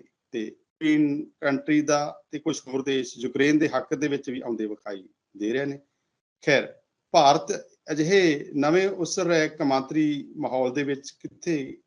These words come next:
ਖੜੇਗਾ ਜਾਂ ਖੜਦਾ ਵਿਖਾਈ ਦੇਗਾ। ਖੈਰ, ਦੂਜੇ ਬੰਨੇ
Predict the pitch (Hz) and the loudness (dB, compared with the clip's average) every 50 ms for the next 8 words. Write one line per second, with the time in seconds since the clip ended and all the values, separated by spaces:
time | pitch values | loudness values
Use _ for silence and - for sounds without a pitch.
0 | _ _ - 131 143 175 175 160 170 170 165 160 156 170 165 160 - - 165 170 | _ _ -4 -2 0 0 2 2 0 0 0 0 -2 -2 -2 -2 -4 -8 -6 -4
1 | 175 185 170 151 143 123 - 135 123 117 110 110 - - _ _ - 107 104 101 | 0 0 0 0 0 -2 -6 -4 -4 -4 -4 -6 -8 -14 _ _ -14 -8 -6 -6
2 | 101 92 90 92 - _ _ _ _ _ _ _ _ _ _ _ _ - 131 120 | -6 -8 -10 -16 -20 _ _ _ _ _ _ _ _ _ _ _ _ -4 -4 -2
3 | 113 - 135 131 143 160 156 170 170 160 160 156 151 151 - | -2 -2 -2 2 2 2 4 4 4 4 4 2 0 -4 -8